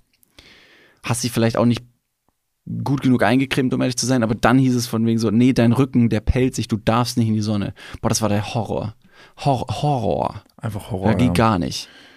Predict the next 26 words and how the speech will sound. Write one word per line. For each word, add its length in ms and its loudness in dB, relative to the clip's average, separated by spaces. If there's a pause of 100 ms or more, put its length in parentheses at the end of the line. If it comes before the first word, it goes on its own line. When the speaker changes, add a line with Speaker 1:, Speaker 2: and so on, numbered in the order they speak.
(420)
Speaker 2:
Ähm, 200 0
Speaker 1:
Und 80 4
dann 160 4
sitzt 240 -2
du 40 -14
zu 140 -2
Hause, 240 2
darfst 200 -2
noch 80 2
nicht 140 -2
mal 120 0
R 100 -2
T 100 -6
L 120 -2
zwei 300 -2
gucken 320 -4
oder 160 0
sowas 340 -4
und 80 -6
musst 180 -8
immer 120 -12
die 60 -12
ganze 240 -12
Zeit 140 -20
Kika 300 -10
und 240 -8